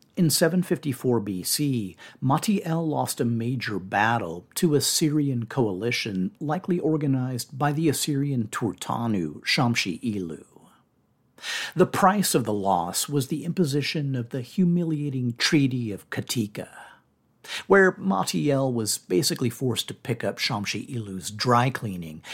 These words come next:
and sit for his cat on weekends, with the poetic caveat that if he didn't come through,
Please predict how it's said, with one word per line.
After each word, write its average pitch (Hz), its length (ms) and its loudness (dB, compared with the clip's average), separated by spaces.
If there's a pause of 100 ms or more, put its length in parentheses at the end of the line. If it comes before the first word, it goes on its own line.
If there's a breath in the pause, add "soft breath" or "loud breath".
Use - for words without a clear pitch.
(120)
and 139 200 2
sit - 240 0
for 135 160 2
his 107 140 2
cat 101 380 -4
on 85 220 -10
weekends, - 920 -8 (640 loud breath)
with 208 180 8
the 196 120 4
poetic 180 520 4
caveat 117 720 0
that 120 220 -6 (260)
if 170 140 0
he 170 100 2
didn't 135 380 2
come 90 240 -4
through, 117 680 0